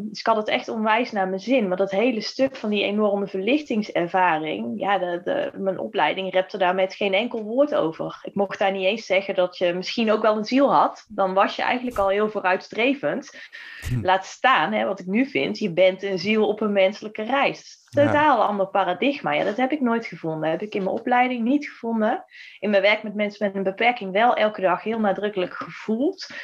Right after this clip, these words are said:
Speaker 1: Maar, eh, gewoon het taalveld en de opleiding gaf daar verder, eh, niks wat mij kon bevredigen. Dus vandaar dat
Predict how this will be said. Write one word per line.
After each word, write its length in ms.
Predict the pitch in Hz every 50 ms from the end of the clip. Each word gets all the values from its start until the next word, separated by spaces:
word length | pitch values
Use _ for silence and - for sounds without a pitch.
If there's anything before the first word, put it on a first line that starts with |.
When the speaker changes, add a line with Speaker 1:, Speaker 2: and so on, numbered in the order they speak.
| - - - - - - - - _ _
Speaker 1:
Maar, 280 | - 196 190 180 175
eh, 240 | 175 180 - - 196
gewoon 240 | 185 202 196 202 196
het 220 | 196 185 190 -
taalveld 720 | - 208 202 233 233 226 - - 208 208 202 202 202 202 202
en 120 | 196 190 190
de 80 | 185
opleiding 560 | - 247 254 262 262 254 262 262 254 247 247
gaf 200 | - 226 220 220
daar 180 | - 208 196 196
verder, 380 | - 196 196 190 190 190 185 180
eh, 200 | 180 180 180 185
niks 260 | 196 208 254 285 -
wat 160 | - 269 247
mij 220 | 233 240 233 247 247
kon 180 | - 240 220
bevredigen. 640 | 202 190 175 - 185 196 196 190 185 175 180 170 - 165
Dus 180 | - 175 -
vandaar 200 | - 190 196 196
dat 40 | 202